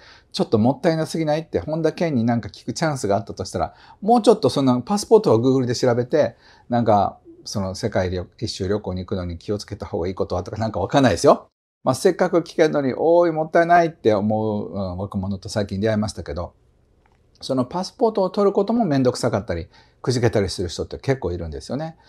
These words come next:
なので、この途中で諦めてしまうシンドローム、なんかいい名前をね、つけなくちゃと思ってるんですけど、この途中で諦めてしまったらやっぱり夢は叶いませんね。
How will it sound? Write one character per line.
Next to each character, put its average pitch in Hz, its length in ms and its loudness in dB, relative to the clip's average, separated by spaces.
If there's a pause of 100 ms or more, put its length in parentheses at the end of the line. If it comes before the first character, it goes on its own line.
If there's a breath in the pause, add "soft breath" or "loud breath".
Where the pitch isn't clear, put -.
(220 soft breath)
な 160 120 2
の 147 80 0
で、 127 100 2
こ 139 100 -2
の 131 80 2
途 156 160 -6
中 185 240 -2
で 185 100 0
諦 196 240 -2
め 196 100 0
て 196 200 2
し 180 160 -4
ま 175 100 4
う 170 60 0
シ 185 160 -2
ン 175 60 -2
ド 175 120 6
ロ 160 80 6
ー - 40 4
ム、 98 200 0
な 120 140 -2
ん 123 60 -4
か 104 100 -2
い 147 160 -2
い 139 60 -2
名 101 100 0
前 101 160 0
を 98 40 -2
ね、 98 120 -4
つ - 80 -16
け 113 100 -6
な 110 120 -4
く - 40 -16
ち - 80 -12
ゃ 85 60 -6
と - 80 -12
思 85 140 -10
っ - 20 -14
て - 80 -8
る 80 60 -10
ん - 20 -14
で 76 80 -14
す - 80 -18
け - 80 -4
ど、 196 260 4 (320 soft breath)
こ 131 60 -2
の 131 80 2
途 156 180 -2
中 185 260 -2
で 185 140 0
諦 196 200 -4
め 196 80 -2
て 202 80 -8
し 190 140 -8
ま 180 100 -6
っ 185 80 -14
た 190 100 -4
ら 175 80 0
や 143 60 0
っ - 100 -10
ぱ 151 100 0
り 131 480 -2
夢 117 200 0
は 90 100 -4
叶 101 200 -4
い 92 40 -6
ま 92 120 -6
せ 87 160 -8
ん 73 60 -10
ね。 135 220 -6